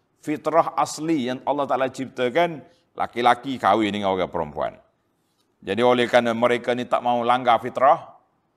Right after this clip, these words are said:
kita halau mereka keluar. Hmm. Nabi Lut kata, "Haula ibanati, anak-anak perempuan aku." Bukan maksud anak dia saja, maknanya dia ke ketua.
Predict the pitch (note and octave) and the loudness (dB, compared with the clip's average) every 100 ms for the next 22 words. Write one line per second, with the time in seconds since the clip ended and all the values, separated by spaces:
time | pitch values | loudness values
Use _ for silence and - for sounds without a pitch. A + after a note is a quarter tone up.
0 | _ _ _ _ F2+ G2+ A#2 B2 G2 E2+ | _ _ _ _ -8 -2 4 6 6 4
1 | F2 E2 E2+ C2+ G1+ - _ _ _ E2 | -4 -6 -6 -6 -6 -14 _ _ _ -14
2 | F2 E2 D2+ B1 A1 A1 _ _ _ _ | -12 -12 -14 -16 -20 -20 _ _ _ _
3 | _ _ _ _ _ - F#3+ G#3 B3+ A#3+ | _ _ _ _ _ -12 -10 -6 -6 -4
4 | G#3 G#3+ G#3 F3+ G3+ F#3+ G3 G3+ F#3+ F3+ | 0 2 2 6 6 6 4 2 4 2
5 | F#3 G3 G#3+ - D3 G2+ - D3 D#3+ E3 | 2 4 2 0 -6 -6 -4 -2 -2 -2
6 | D#3+ - E3 E3+ E3+ E3 E3+ E3 C3+ G2+ | -4 0 -2 0 0 0 -2 -6 -14 -14
7 | A2+ B2+ B2 A#2+ - C3+ - C#3+ B2+ G#2 | -4 -2 -2 -4 -6 -8 -6 -2 0 0
8 | D3+ D3+ B2+ A#2+ C3+ D#3+ D#3 - _ _ | 0 0 0 -4 -4 -6 -6 -10 _ _
9 | B2 D3 D3+ C#3+ B2 B2 G2+ G2+ G2+ A2 | -4 0 0 -2 -10 -12 -2 0 -2 -4